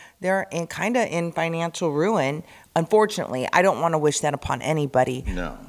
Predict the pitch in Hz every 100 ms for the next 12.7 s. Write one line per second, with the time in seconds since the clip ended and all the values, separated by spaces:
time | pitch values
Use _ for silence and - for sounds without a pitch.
0 | - - 175 175 143 - 117 - _ _
1 | 156 131 - 160 - 160 160 147 147 107
2 | 87 - _ - 208 165 - - _ 135
3 | 131 165 285 359 - - 330 320 262 175
4 | 175 190 - - 156 170 156 113 110 113
5 | 113 113 - 127 110 90 71 107 135 147
6 | - 98 90 80 95 143 156 156 143 165
7 | - 123 120 143 139 113 110 113 - 98
8 | 117 104 87 98 90 65 53 175 180 160
9 | 123 - - - 156 143 117 104 98 -
10 | 110 98 101 92 82 71 98 95 90 85
11 | 73 80 113 98 67 73 85 82 78 85
12 | 76 71 57 52 165 143